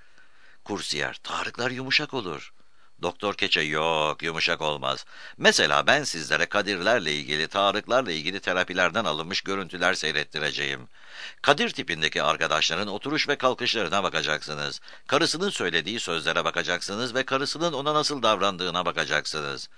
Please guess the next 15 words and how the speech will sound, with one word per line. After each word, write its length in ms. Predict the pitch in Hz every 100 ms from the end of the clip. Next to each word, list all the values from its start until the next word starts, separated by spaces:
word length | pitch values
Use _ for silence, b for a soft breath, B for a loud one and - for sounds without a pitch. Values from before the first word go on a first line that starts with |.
| B B B B -
Çünkü 260 | 202 220
aşağılar 560 | 110 131 143 127 135 143
kadın. 340 | 80 71 65 - B -
Eğer 240 | 87 95
kafasındaki 580 | - 90 95 90 90 110
model 300 | 92 85 87
Tarık 480 | 82 87 82 110 -
değil, 200 | 85 78
Kadir 300 | - 107 160
ise 220 | 151 151
aşağılar, 500 | 117 113 110 95 107
küçümser. 640 | 98 87 90 73 76 71 - B B
Bu 140 | - -
da, 200 | 185 160 B B
a-, 100 | -